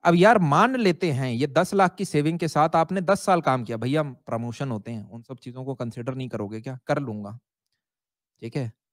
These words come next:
प्रमोशन होते हैं, पर with time आपके खर्चे भी बढ़ते हैं, रिस्पॉन्सिबिलिटी भी बढ़ती है, एक पॉइंट पे आपकी शादी भी होती है, हर चीज के खर्चे होते हैं, पर मैं उनमें से किसी चीज को इतना काउंट नहीं कर रहा। मैंने कहा, "दस लाख, तो क्या ये वन सीआर हो गया?"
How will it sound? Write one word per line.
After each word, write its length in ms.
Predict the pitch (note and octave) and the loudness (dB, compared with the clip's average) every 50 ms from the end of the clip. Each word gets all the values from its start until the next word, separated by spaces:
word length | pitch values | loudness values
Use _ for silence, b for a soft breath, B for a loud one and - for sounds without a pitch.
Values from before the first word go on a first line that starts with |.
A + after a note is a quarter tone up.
| _ _ _ - | _ _ _ -6
प्रमोशन 400 | A#2+ B2+ B2+ C3 B2+ - D#3 D3+ | -2 0 0 0 0 0 0 0
होते 200 | C#3+ C#3+ C3+ D#3+ | 0 0 -2 -2
हैं, 80 | E3 | -2
पर 120 | D#3+ D#3 C#3 | 0 0 2
with 220 | C3+ C#3+ C#3+ C#3+ | 2 0 0 0
time 240 | - D3 C#3+ C#3+ C#3+ | 0 0 0 2 0
आपके 240 | C3+ C3 - - C#3 | -2 -2 -2 -4 -6
खर्चे 320 | - - B2+ A#2+ - D3 | -6 -6 -6 -4 -2 0
भी 80 | D3 D3 | 0 0
बढ़ते 280 | C#3 C3+ B2+ A#2+ - | 0 0 -2 -2 -2
हैं, 80 | C#3 C3 | -4 -4
रिस्पॉन्सिबिलिटी 680 | B2 A#2 - - B2+ B2 B2 - D3 C#3 C3+ C#3 C3+ C#3+ | -4 -6 -6 -4 -4 -4 -4 -4 -2 -2 -2 -2 -2 -2
भी 100 | C#3 C#3 | -2 0
बढ़ती 300 | C3 B2+ B2 B2 - C3+ | 0 0 -2 -4 -4 -6
है, 100 | B2+ C3 | -6 -6
एक 80 | A#2 - | -6 -6
पॉइंट 240 | C3 B2 C3 B2+ | -6 -6 -6 -6
पे 100 | - - | -4 -4
आपकी 220 | B2+ B2 - C3+ B2 | -4 -4 -4 -6 -8
शादी 300 | - A2+ G#2+ G#2+ B2+ C3+ | -6 -4 -2 0 0 2
भी 80 | C#3 | 4
होती 320 | C3+ C3 B2 B2 - B2 B2 | 2 2 2 0 -4 -4 -2
है, 260 | B2 B2 A#2+ A#2 B2 _ _ _ _ - A#2+ | -2 -4 -4 -6 -10 _ _ _ _ -8 -8
हर 80 | C3 | -6
चीज 200 | - - C#3+ B2+ | -4 -4 -4 -2
के 100 | - D#3 | -2 -2
खर्चे 300 | C#3 - B2+ A#2+ - D3+ | -2 -2 -4 -4 -4 -4
होते 220 | C#3+ C3 - - D3 | -2 -2 -2 -4 -6
हैं, 80 | D3 | -4
पर 120 | C#3+ C#3+ C#3 | -2 -2 -2
मैं 100 | C#3 C#3 | -2 -2
उनमें 220 | C#3+ C#3+ C#3 C3+ | -4 -4 -4 -4
से 100 | C3+ C#3+ | -6 -6
किसी 200 | C3 C3+ - C#3 | -8 -8 -8 -8
चीज 220 | C3 - C3 B2+ | -8 -10 -10 -12
को 280 | - _ C3+ C3+ B2+ _ _ _ _ _ _ _ _ _ | -14 _ -20 -20 -20 _ _ _ _ _ _ _ _ _
इतना 240 | - A#2+ - C3+ C3 | -12 -6 -2 -2 0
काउंट 300 | B2 - A2+ A2 A2 G#2+ | 0 2 2 2 0 0
नहीं 200 | G#2 G#2 G#2 G2+ | -2 -2 -2 -2
कर 140 | G2+ - F#2+ | -4 -6 -6
रहा। 100 | G2+ G#2+ | -6 -4
मैंने 180 | A2 A#2 B2+ C3 | -4 -4 -2 0
कहा, 80 | C#3+ | 0
"दस 220 | C3 C3 C3+ - - | 0 0 0 0 0
लाख, 220 | B2+ A2+ A#2 _ | -2 -2 -2 _
तो 60 | - C3+ | -8 -4
क्या 140 | - C#3+ | 0 0
ये 100 | D3 D#3+ | 2 2
वन 200 | D#3 B2 A#2+ B2+ | 2 2 2 0
सीआर 240 | B2 - D#3 D#3 D#3 | 0 0 0 2 2
हो 100 | D3 C#3+ | 2 2
गया?" 220 | C#3 F3 E3 C#3 | 2 0 -4 -4